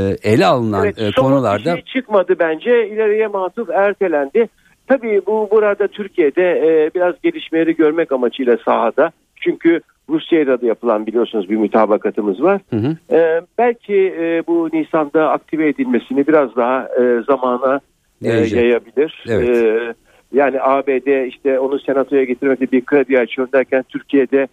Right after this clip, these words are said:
Speaker 1: Hı hı.
Speaker 2: onu biraz daha erteleyebilir. Karşılıklı böyle herkes kendi pozisyonda birbirini kontrol ederek
Speaker 1: Peki.
Speaker 2: gelişmelere göre pozisyon alacaklar diye düşünüyorum. Ama hanelere yazılacak bir şey var mı? Şimdilik yok.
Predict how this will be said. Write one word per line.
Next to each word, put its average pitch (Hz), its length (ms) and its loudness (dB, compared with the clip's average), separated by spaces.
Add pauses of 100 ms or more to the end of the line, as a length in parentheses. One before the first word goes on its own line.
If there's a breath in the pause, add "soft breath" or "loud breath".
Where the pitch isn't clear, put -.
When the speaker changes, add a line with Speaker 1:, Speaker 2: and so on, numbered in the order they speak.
(120)
Speaker 1:
Hı 85 100 -14
hı. 82 120 -6
Speaker 2:
onu 151 240 0
biraz 120 280 0
daha 113 140 -2
erteleyebilir. 110 760 -2
Karşılıklı 185 720 0 (400)
böyle 185 180 0
herkes 180 340 -2
kendi 175 260 -2
pozisyonda 160 720 -2
birbirini 170 500 0 (380)
kontrol 190 420 0
ederek 110 200 2
Speaker 1:
Peki. 101 140 -6
Speaker 2:
gelişmelere 175 520 0
göre 180 200 2
pozisyon 175 520 -2
alacaklar 139 640 0
diye 180 180 2
düşünüyorum. 143 460 -2
Ama 175 320 2 (320)
hanelere 190 560 0
yazılacak 170 440 -4 (100)
bir 143 40 -12
şey 170 260 -2
var 165 160 2
mı? 170 220 -2
Şimdilik 139 500 -2
yok. 165 240 2